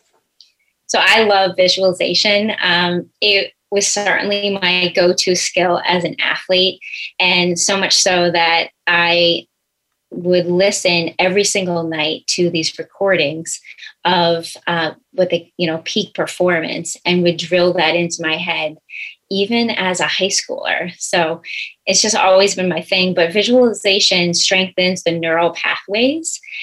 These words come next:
and helps promote what we all call muscle memory. Um, so it's a really helpful way to practice, you know, quote unquote practice without the physical toll of overtraining.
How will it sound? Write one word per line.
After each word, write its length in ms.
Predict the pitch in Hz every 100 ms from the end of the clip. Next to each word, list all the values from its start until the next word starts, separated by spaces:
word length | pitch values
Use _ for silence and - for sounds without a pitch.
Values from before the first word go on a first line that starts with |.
| -
and 160 | 185 180
helps 320 | 202 185 -
promote 800 | - 190 180 175 165 165 165 - - - _
what 220 | 208 165
we 120 | 196 180
all 340 | 170 170 170
call 320 | - 190 175
muscle 460 | 175 175 175 170 175
memory. 560 | 175 185 220 277 349 _ - - _ 190
Um, 300 | 190 180 180
so 160 | -
it's 140 | 240 240
a 140 | 214
really 360 | 180 208 269 349
helpful 420 | - 247 247 214
way 200 | 185 180
to 280 | - 160 -
practice, 880 | - - 165 - - 277 339 - - _ _ _ _
you 120 | - 185
know, 60 |
quote 260 | - 196 196
unquote 280 | 196 196 -
practice 520 | 165 151 - 202 -
without 400 | 190 175 196 -
the 100 | 175
physical 540 | - 170 170 185 202
toll 480 | - 185 180 185 185
of 180 | - 165
overtraining. 840 | 165 160 - - 170 170 233 277